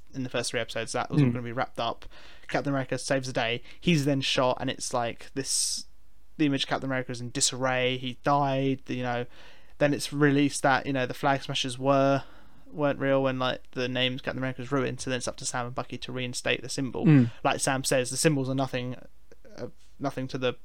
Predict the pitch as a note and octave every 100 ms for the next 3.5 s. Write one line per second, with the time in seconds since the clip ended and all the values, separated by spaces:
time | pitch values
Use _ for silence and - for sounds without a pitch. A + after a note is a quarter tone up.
0 | - - - - - - - - C#3 B2
1 | C3 - C3 - B2 C3 B2+ - - -
2 | - - - - - B2+ C#3+ C#3 C3+ C3+
3 | - C3+ B2+ A#2+